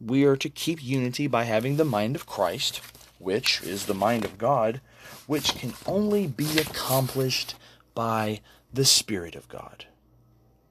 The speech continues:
We need that coming down of the Spirit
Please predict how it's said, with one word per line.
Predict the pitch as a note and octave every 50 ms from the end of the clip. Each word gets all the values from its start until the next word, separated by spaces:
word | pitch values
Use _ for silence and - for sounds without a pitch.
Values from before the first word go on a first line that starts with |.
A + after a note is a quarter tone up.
| _ _ _ _ _ _ _ _ _ _ _ _ _ _ -
We | A#2 B2+ C#3+ C#3+
need | B2+ B2 B2 A#2+ A2
that | F#2+ A2 G#2 G#2 G#2 - - - _ _ _ _ _ _ _ - _ _ _ _ _ _
coming | - - D3 C#3+ C#3 C3 B2 A2
down | A2 G#2+ G#2 G2 G2 G2 F#2+ G2 - _ _ _ _ _ -
of | A2 G2+ G2
the | G#2
Spirit | - - - - G2+ G2 F#2 F2+ F2 - -